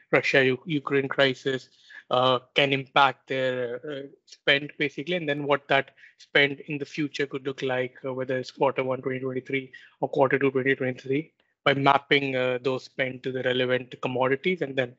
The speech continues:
forecasting the prices, uh, and the impact, basically. So, so that's, like, a very common use case, uh, uh, that we're delivering for a lot of our clients. Uh, the second thing has been around supplier risk, especially with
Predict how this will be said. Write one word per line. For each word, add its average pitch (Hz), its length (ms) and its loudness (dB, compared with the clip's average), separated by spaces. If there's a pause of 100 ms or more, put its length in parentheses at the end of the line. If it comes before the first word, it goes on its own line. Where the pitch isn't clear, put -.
(320)
forecasting 135 640 2
the 131 60 -4
prices, 127 640 -4
uh, 123 220 -4 (320)
and 127 120 -6
the 123 80 2
impact, 120 600 0
basically. 117 460 -10
So, 127 120 -14
so 139 140 -14
that's, 143 240 4
like, 147 180 4
a 143 60 2
very 139 320 2 (400)
common 139 420 2
use 147 340 -4
case, 135 480 -2
uh, 127 280 -4
uh, 139 220 -6
that 127 200 -4
we're 135 100 -2
delivering 123 380 -4
for 139 140 -6
a - 20 0
lot 131 160 2
of - 60 -6
our 135 60 -2
clients. 139 360 -2 (960)
Uh, 131 260 2
the 131 80 -6
second 190 400 2
thing 180 220 2
has 151 200 4
been 151 220 -2
around 143 260 0
supplier 139 460 0
risk, 156 300 -4 (100)
especially 143 540 -4
with 135 160 -4